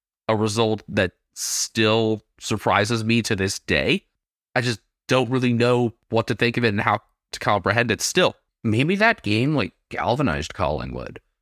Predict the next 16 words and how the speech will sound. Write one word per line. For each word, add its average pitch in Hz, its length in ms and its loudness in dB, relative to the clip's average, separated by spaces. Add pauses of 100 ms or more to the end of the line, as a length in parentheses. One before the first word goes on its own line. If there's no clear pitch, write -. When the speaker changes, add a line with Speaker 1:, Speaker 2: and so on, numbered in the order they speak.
(300)
Speaker 2:
All 170 100 6
right, 107 240 4
Hawthorn 185 720 0
injuries. 139 960 -2 (300)
Unfortunately, 156 640 0
Changquath 120 640 0
Jath 104 420 2
has 95 180 0
a 95 60 0
new 120 260 2
injury. 123 380 0
This 98 180 -4
one 90 140 0
is 82 80 -4
his 73 160 -2
calf. 113 680 -2